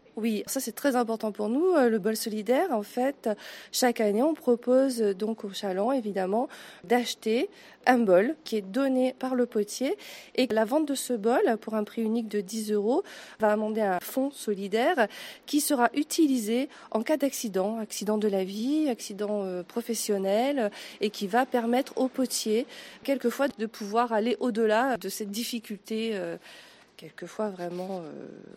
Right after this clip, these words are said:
handicapante pour son activité et pour sa vie même, quelquefois. Voilà, ça nous est arrivé déjà d'aider des gens qui étaient en grande difficulté.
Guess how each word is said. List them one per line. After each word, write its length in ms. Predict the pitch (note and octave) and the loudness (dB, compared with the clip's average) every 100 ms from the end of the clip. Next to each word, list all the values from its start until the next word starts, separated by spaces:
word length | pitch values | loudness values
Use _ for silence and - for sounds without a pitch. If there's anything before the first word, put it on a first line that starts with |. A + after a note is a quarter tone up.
| - - | -10 -6
handicapante 800 | G#3 - F#3+ - G#3+ A3+ G#3+ F#3 | -6 -6 -12 -8 -4 -4 -2 -6
pour 160 | F#3 | -6
son 160 | - F#3+ | -10 -10
activité 800 | F3+ - F3+ F3 - A3+ C4 G3 | -10 -10 -10 -12 -6 -4 -2 -4
et 40 | |
pour 180 | - - | -6 -14
sa 120 | - | -12
vie 240 | F3+ B3 | -8 -4
même, 240 | C4+ B3 C#4 | -2 -2 -4
quelquefois. 500 | A3+ F#3+ G#3 - E3+ | -8 -10 -12 -12 -14
Voilà, 260 | F#3 E3 D#3 | -10 -10 -10
ça 160 | - F#3+ | -10 -8
nous 140 | F3+ | -8
est 100 | F#3+ | -8
arrivé 440 | F3+ F3+ F#3 A3+ | -6 -6 -2 -2
déjà 360 | G#3+ G3 G3 G#3 | -2 -2 0 -2
d'aider 400 | G#3+ G3 F3 A3 | 0 -4 -2 -4
des 180 | G3+ F#3 | -2 -4
gens 200 | F#3+ G#3+ | -6 -10
qui 140 | - | -10
étaient 120 | - | -12
en 100 | E3+ | -10
grande 220 | E3+ A#3+ B3 | -8 -4 -2
difficulté. 720 | G#3+ A3 - F3+ - G3 | -4 -8 -10 -12 -4 -4